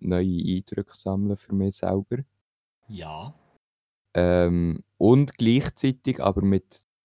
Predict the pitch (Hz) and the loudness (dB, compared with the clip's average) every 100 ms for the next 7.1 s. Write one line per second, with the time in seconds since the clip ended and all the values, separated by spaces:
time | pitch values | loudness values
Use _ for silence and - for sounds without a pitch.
0 | - 90 87 98 117 120 107 98 98 104 | -4 -2 4 4 4 0 0 0 0 -2
1 | - - 90 90 87 - - _ - - | -8 -4 0 0 0 -6 -10 _ -10 -2
2 | 92 90 - 98 101 110 104 _ _ _ | 0 0 0 -2 0 -4 -4 _ _ _
3 | - 95 101 78 _ _ - 95 98 92 | -4 -2 -2 -6 _ _ -8 -2 0 0
4 | - - 131 151 - 104 95 - _ _ | -4 -12 -12 -10 -10 -12 -14 -18 _ _
5 | 87 92 95 82 - 117 117 - 104 107 | -2 -2 -2 -4 -6 -14 -10 -10 -8 -6
6 | 143 - - - 117 117 123 - 107 120 | -6 -8 -16 0 4 6 4 6 6 6